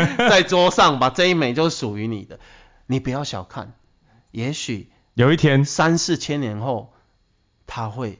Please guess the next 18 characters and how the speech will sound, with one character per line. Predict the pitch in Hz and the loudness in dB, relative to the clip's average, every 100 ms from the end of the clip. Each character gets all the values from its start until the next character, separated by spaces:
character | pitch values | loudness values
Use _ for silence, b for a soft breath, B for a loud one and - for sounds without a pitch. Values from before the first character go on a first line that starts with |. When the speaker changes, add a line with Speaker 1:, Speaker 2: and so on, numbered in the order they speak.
| _ | _
Speaker 1:
翻 | _ 110 107 98 | _ -10 -10 -12
好 | 101 110 | -14 -14
几 | - 90 | -14 -18
十 | - 95 - | -18 -20 -18
倍。 | 98 - _ _ | -20 -20 _ _
Speaker 2:
我 | - 123 | 2 2
觉 | 127 | 4
得 | 127 131 127 127 147 _ _ _ - | 4 4 4 2 -4 _ _ _ -4
可 | 123 | 2
能 | 110 110 | 4 4
它 | 117 135 | 2 2
连 | 117 110 | 4 2
币 | 139 117 | 2 -2
值 | 104 92 | -4 -2
都 | 95 | 0
不 | 95 | 0
是 | - 104 | -2 -2
了， | 90 | -2